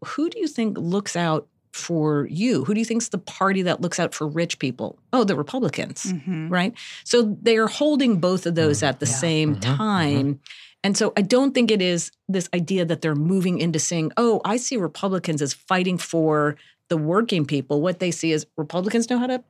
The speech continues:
Speaker 1: make mo-, I, I don't know if it's exactly this, but something of the value. If we're in, in a tough economic time, the Republicans are gonna find a way to focus on the economy, and that's good, and hopefully get me a job. But do I think that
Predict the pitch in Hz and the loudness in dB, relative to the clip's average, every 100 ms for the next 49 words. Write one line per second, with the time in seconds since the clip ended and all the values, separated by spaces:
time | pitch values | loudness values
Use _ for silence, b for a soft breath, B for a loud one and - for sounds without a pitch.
0 | _ _ _ - 202 202 185 185 220 - | _ _ _ -2 -2 0 0 2 0 -2
1 | - 156 - 175 185 165 151 - 135 135 | -4 -2 2 2 2 2 -2 -4 -2 0
2 | 131 127 117 160 - 180 247 240 214 175 | 0 0 -2 -2 -2 0 2 2 2 0
3 | 165 156 151 113 - B B B B - | 0 0 0 -2 -8 B B B B 0
4 | 202 214 - 226 240 - 226 214 185 175 | 0 -2 0 2 2 2 2 4 2 -2
5 | _ - 233 240 240 - 196 180 170 - | _ -4 -4 -2 -2 0 0 0 -2 -2
6 | 165 160 156 151 B B _ 175 185 170 | 0 2 0 -2 B B _ -2 -2 2
7 | 220 214 196 170 165 151 - 160 156 156 | 2 2 0 0 0 -2 -2 0 2 2
8 | 143 139 131 - 151 147 139 139 131 131 | 2 0 -2 -2 -2 0 -2 0 0 0
9 | 131 - 143 139 135 135 135 131 - 147 | -2 -2 0 2 0 0 -2 -4 -2 -2
10 | 131 127 139 131 143 131 135 139 131 135 | -2 -4 -6 -4 -4 -4 -4 -4 -4 -4
11 | 139 151 190 165 B B 156 196 208 185 | -4 0 0 0 B B -2 -2 0 -2
12 | 180 - - 233 247 - 185 165 151 | -2 -4 0 0 0 0 2 2 0